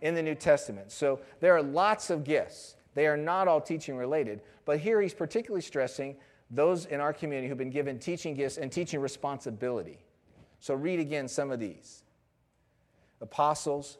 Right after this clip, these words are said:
prophets, evangelists, pastors, and teachers. Why? To equip the saints for the work of ministry.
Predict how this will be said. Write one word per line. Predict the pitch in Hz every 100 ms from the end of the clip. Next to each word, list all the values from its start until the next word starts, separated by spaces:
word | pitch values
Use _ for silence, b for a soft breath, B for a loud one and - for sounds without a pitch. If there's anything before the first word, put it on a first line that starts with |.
| _
prophets, | 147 143 143 131 135
evangelists, | 117 139 143 131 131 -
pastors, | - 143 139 143 120
and | 117
teachers. | - 139 - 98 98 - _ _ _ _ 104
Why? | 120 123 85 - - _ _ b b b _
To | 156
equip | 151 208 220 220
the |
saints | 202 - 165 165
for | 151
the | 139
work | 135 135 131
of | 123
ministry. | 127 123 - -